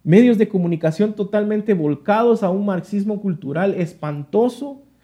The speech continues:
Celebridades tratando de hacer aceptable lo que para Dios es claramente inaceptable.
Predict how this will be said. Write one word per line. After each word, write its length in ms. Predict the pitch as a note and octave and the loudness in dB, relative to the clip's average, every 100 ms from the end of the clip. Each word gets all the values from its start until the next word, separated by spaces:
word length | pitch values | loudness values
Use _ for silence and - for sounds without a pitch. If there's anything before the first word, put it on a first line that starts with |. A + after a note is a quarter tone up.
| _ | _
Celebridades 800 | - G3 F3+ E3 E3 F3+ A3+ B3 | 2 4 4 2 4 6 6 6
tratando 460 | A#3 F#3+ - G#3 A3 | 4 0 0 0 4
de 80 | G3 | 4
hacer 240 | D#3 G3 | 4 4
aceptable 640 | G#3 G3+ D3 - G3+ A3+ A3 | 4 2 -2 0 0 2 2
lo 160 | G3 | 2
que 100 | - | -2
para 280 | D#3 D#3 C3+ | -4 -2 0
Dios 240 | D#3 F#3+ | 2 2
es 160 | G3 F#3+ | 0 -6
claramente 800 | - F#3+ F#3+ G#3 G#3 G3 G#3 G#3 | -4 -2 -2 -2 -4 -6 -4 -4
inaceptable. 920 | F3+ D3+ C#3 - - G3 A#3 A#3+ | -4 -6 -10 -10 -6 -4 -4 -4